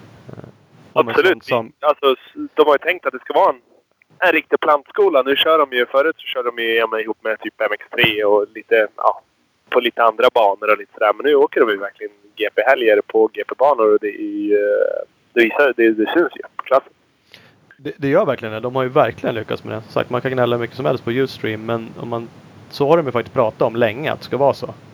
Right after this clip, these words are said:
Speaker 1: Om man säger
Speaker 2: Ja,
Speaker 1: X-,
Speaker 2: men det är alltså
Speaker 1: M X två.
Speaker 2: bara hundratjugoett-klassen fyller ju på till M-, till, eh,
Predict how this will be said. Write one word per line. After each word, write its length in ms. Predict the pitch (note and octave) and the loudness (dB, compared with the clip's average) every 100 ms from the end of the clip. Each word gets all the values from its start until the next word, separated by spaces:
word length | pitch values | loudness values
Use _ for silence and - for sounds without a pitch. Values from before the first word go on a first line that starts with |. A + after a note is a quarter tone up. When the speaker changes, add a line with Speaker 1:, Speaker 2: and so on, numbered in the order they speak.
| - - - | -20 -20 -12
Speaker 1:
Om 60 | |
man 100 | A2+ | -10
säger 280 | G#2+ A2 G#2+ | -6 -6 2
Speaker 2:
Ja, 140 | D3+ | 2
Speaker 1:
X-, 140 | - - | 2 -2
Speaker 2:
men 180 | D3 D3 | -6 -4
det 80 | C#3+ | -2
är 80 | |
alltså 220 | C#3 - C3+ | -2 0 -2
Speaker 1:
M 100 | C3 | 0
X 100 | C3 C3 | 0 0
två. 120 | C3 | -2
Speaker 2:
bara 100 | C#3+ _ _ _ _ _ _ _ _ _ _ | -4 _ _ _ _ _ _ _ _ _ _
hundratjugoett-klassen 1200 | C#3 C3 - - B2 - - - D3+ C3 - C3+ | 0 2 0 0 -2 -2 -14 -4 -2 0 0 0
fyller 200 | - C3 | 0 0
ju 60 | B2+ | 0
på 220 | - B2+ | 2 0
till 140 | - B2+ | 2 0
M-, 340 | B2 A2+ A#2+ | -2 -2 -2
till, 240 | - A#2+ | 0 -4
eh, 60 | A#2 | 0